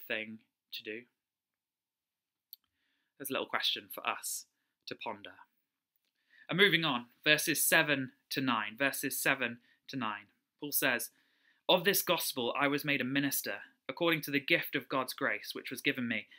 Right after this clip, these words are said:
by the working of his power. To me, though I am the very least of all the saints, this grace was given, to preach to the Gentiles the unsearchable riches of Christ, and to bring to light for everyone what is the plan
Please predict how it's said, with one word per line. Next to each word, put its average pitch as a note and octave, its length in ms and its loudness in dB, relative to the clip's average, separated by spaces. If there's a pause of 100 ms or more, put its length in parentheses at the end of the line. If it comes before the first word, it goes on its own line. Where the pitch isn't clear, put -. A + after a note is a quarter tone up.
(180)
by B2+ 120 2
the B2+ 100 -2
working B2 480 -4
of A#2 100 -12
his A2+ 120 -6
power. G2+ 380 -6 (600)
To D3+ 80 -2
me, F3+ 280 2
though C#3 160 2
I D3+ 80 6
am D3+ 100 0
the C#3+ 80 -2
very D#3+ 240 4
least F3 320 0
of D3 80 -8
all D3+ 120 -4
the C#3 80 -6
saints, C3+ 360 0
this - 160 -8
grace A#2 320 -2
was A#2 100 -12
given, A2 260 -10 (500)
to - 100 -10
preach - 300 0
to - 60 -6
the D3+ 60 -2
Gentiles B2 560 0
the C3+ 120 0
unsearchable B2 720 -2
riches B2 320 -6
of A2 100 -16
Christ, - 460 -12 (500)
and C3+ 140 0
to D3+ 80 -2
bring D#3 220 2
to D#3+ 100 -4
light C#3+ 180 6
for - 160 -8
everyone B2+ 540 4
what B2+ 160 -2
is C#3 100 -2
the C3+ 80 -6
plan C#3 480 0